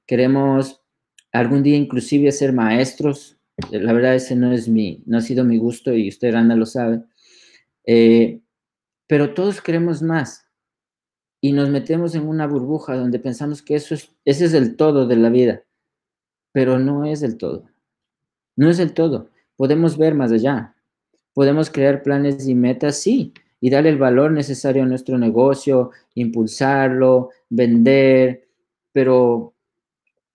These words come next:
eh, en el tiempo libre, que aunque pareciera que no hay, poder empezar a, a meditar, ¿qué, qué más puedo? Ahora, ¿qué puedo hacer con mi conocimiento?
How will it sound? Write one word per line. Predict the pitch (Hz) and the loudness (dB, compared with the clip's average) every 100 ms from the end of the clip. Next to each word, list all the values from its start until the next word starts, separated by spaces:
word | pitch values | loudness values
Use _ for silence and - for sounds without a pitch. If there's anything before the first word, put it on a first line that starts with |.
| _ _ - - | _ _ -20 -8
eh, | 131 123 123 123 - | -2 2 2 0 -2
en | 131 120 | -4 -2
el | 113 113 | -2 -2
tiempo | 160 214 208 | -2 0 0
libre, | 156 165 143 | 4 4 2
que | - | -2
aunque | 120 131 143 | -4 -4 -4
pareciera | 131 117 117 131 127 | -4 -4 -2 -4 -4
que | 113 | -4
no | 107 120 | -2 0
hay, | 120 - _ _ _ _ _ - | -2 -4 _ _ _ _ _ -6
poder | 120 123 143 | -2 0 -2
empezar | 151 127 117 123 120 135 - - _ _ _ _ - | -2 -4 -4 -4 -2 -4 -6 -16 _ _ _ _ -4
a, | 117 117 117 117 - | 0 2 0 -2 -6
a | 123 | -4
meditar, | 123 117 117 117 139 165 - | 0 0 -2 -2 -2 -2 -6
¿qué, | - 165 165 - | -10 -6 -6 -8
qué | - 175 | -2 -2
más | 170 170 | -2 -6
puedo? | - 170 113 | -2 0 2
Ahora, | 123 147 | 0 -2
¿qué | 147 | -4
puedo | 160 175 151 | -2 0 0
hacer | 143 156 | 0 -4
con | 151 120 | -2 -4
mi | 113 | -2
conocimiento? | 110 107 - 110 98 - | -4 -6 -6 -6 -6 -10